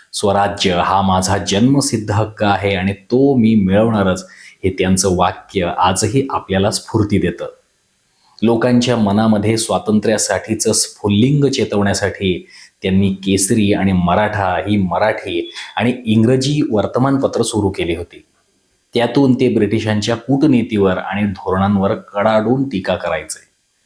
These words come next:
मात्र त्यावेळी लिहिता वाचता येणाऱ्या जनतेची संख्या अतिशय तोकडी होती, त्यामुळे त्यांच्या या विचारांना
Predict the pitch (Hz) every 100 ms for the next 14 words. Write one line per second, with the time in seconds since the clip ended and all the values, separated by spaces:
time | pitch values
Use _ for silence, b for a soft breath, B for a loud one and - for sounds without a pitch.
0 | b b b 90 92 95 92 95 98 104
1 | 98 98 92 87 92 110 104 90 - 101
2 | 95 87 90 95 90 87 92 95 98 -
3 | - 90 - 98 - - - - 156 151
4 | - 143 - 101 98 90 90 - - _
5 | _ _ B B B B B 165 165 170
6 | 170 170 170 107 107 120 117 113 101 110
7 | 107 107 98 90